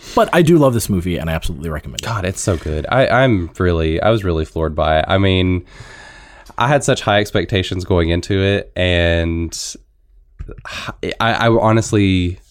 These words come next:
Speaker 2: expected, it's, it's so weird 'cause, like, I w-, knew that I had high expectations going into it, and I'm sitting here like, "Oh God, I'm gonna, I'm gonna disappoint myself." Like, I was waffling back and forth between, like, "I'm gonna be disappointed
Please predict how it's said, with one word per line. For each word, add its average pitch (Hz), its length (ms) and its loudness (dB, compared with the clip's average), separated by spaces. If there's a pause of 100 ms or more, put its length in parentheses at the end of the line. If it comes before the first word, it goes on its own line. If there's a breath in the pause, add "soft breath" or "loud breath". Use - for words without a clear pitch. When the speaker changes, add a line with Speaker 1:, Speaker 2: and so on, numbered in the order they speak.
(260)
Speaker 2:
expected, 90 720 -4 (680 loud breath)
it's, - 180 -2
it's 143 140 2
so 185 100 4
weird 156 180 4
'cause, 139 160 0
like, 135 200 2
I 123 60 2
w-, 123 180 2
knew 120 360 4
that 131 100 4
I 131 80 2
had 131 160 2
high 127 160 2
expectations 123 560 0
going 120 220 2
into 117 320 2
it, 123 100 4
and 104 80 4
I'm 101 120 4
sitting 98 200 0
here 107 80 2
like, 87 160 2
"Oh 82 120 0
God, 80 240 2
I'm 80 120 0
gonna, 80 240 -2 (100)
I'm 85 140 -2
gonna 82 180 0
disappoint 80 420 -4
myself." 95 560 -2 (320 loud breath)
Like, 101 140 2
I 98 40 2
was 92 120 0
waffling 85 460 0
back 90 200 2
and 82 100 -4
forth 90 280 0
between, - 240 -2
like, 85 200 0
"I'm 95 120 0
gonna 87 200 0
be 87 100 0
disappointed 87 640 -2